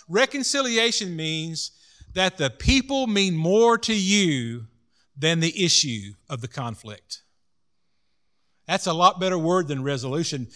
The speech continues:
Resolution has the understanding we, we've gotta come to an agreement.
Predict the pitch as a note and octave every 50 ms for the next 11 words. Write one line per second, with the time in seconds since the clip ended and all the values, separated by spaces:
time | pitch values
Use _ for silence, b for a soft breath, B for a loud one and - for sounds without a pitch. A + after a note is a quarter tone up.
0 | B B B B E3+ G3+ A3+ G#3 D3+ E3+ E3 E3+ G#3+ B3+ A#3 - A3 F#3 F3+ F#3+
1 | F3+ E3+ C#3+ D#3+ E3 F3+ E3+ E3+ D#3+ C#3+ - - F#3+ F3 F3+ F3+ F3 E3+ E3 D3
2 | B B B B B B D#3 E3+ G3+ - D3+ G3+ A3+ G3 A3 G3+ F3 - - G#3+
3 | G#3 G3 - G3+ F#3 D#3+ C#3+ B2 A#2+ D#3 F#3+ A#3 A3 D3+ - -